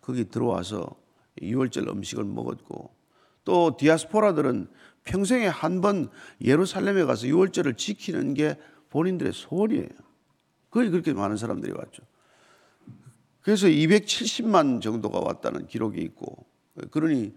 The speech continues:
기록에 빠진 사람들까지 따지면 얼마나 많은 사람들이 모였겠어요. 그래서 이제 이들이 뭐 그렇게 많은 사람이 모였기 때문에 이 대제사장과 서기관들이 예수를 죽이려고 하지만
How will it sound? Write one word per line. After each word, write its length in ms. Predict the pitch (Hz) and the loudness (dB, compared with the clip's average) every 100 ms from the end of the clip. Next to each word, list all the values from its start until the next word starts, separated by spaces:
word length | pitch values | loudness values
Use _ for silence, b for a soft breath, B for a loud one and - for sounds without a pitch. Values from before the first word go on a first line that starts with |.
| b b _ | b b _
기록에 300 | - - 165 | -2 0 2
빠진 340 | - 180 196 | 2 0 0
사람들까지 460 | 180 147 123 - - | -4 -4 -4 -4 -6
따지면 420 | - - - 73 - | -6 -8 -6 -10 -10
얼마나 340 | - 101 - - | -8 -2 -2 -2
많은 220 | 71 - | -6 -8
사람들이 340 | - - - | -12 -12 -12
모였겠어요. 640 | 95 101 - - - 123 123 _ _ _ _ _ _ _ _ _ _ _ _ _ _ _ _ b b b b b b b _ _ | -8 -8 -8 -16 -18 -20 -20 _ _ _ _ _ _ _ _ _ _ _ _ _ _ _ _ b b b b b b b _ _
그래서 220 | - 220 | 4 6
이제 140 | 233 208 | 6 6
이들이 760 | 226 208 180 151 120 - - - | 6 8 10 10 8 4 -2 -10
뭐 440 | - 139 160 127 | -20 -10 -2 -2
그렇게 260 | 120 214 226 | 0 4 6
많은 260 | 185 220 | 6 6
사람이 240 | 214 226 208 | 4 4 4
모였기 320 | 185 202 165 | 4 2 0
때문에 640 | - 110 139 185 147 95 - b b b _ | -2 0 4 4 4 0 -6 b b b _
이 100 | - | -8
대제사장과 840 | - 143 170 165 156 165 175 170 147 | 4 6 8 8 10 10 8 8 6
서기관들이 680 | - 175 160 135 123 117 | 4 4 6 6 6 4
예수를 400 | 123 127 196 180 | 4 4 2 2
죽이려고 640 | - 226 240 226 190 175 165 | 0 2 4 6 6 6 6
하지만 460 | 170 165 170 127 | 4 2 2 2